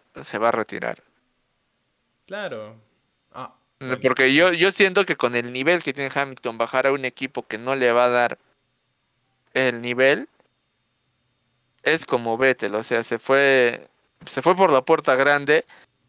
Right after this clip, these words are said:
Speaker 1: pero no dio el espectáculo que tal vez quiso dar en su última carrera.
Speaker 2: Mm, con Aston Martin, cierto.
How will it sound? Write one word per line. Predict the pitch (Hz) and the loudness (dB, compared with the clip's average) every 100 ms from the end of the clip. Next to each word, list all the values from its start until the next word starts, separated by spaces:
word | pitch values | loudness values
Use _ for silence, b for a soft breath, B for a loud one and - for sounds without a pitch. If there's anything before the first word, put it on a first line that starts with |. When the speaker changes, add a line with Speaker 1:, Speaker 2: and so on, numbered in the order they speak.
| _ _ _ _ - | _ _ _ _ -2
Speaker 1:
pero | 131 127 123 | 0 2 2
no | 135 143 | 0 -2
dio | 147 151 | 2 2
el | 143 | 2
espectáculo | 131 117 - 131 - 123 120 | -2 -6 -2 -4 -2 -6 -6
que | 117 | -6
tal | 117 117 | -6 -4
vez | 123 - | -6 -8
quiso | 123 123 117 | -12 -2 0
dar | 117 | 0
en | 120 | -4
su | 117 | -12
última | 110 110 104 | -12 -12 -8
carrera. | 104 101 110 135 - _ _ _ _ _ _ _ _ _ _ _ _ _ _ _ | -6 -4 -4 -6 -18 _ _ _ _ _ _ _ _ _ _ _ _ _ _ _
Speaker 2:
Mm, | 135 127 120 117 | -20 -18 -18 -20
con | 113 110 | -20 -18
Aston | 104 - 98 | -18 -16 -16
Martin, | 101 101 98 92 101 | -16 -18 -20 -20 -20
cierto. | - 101 98 - | -20 -20 -20 -20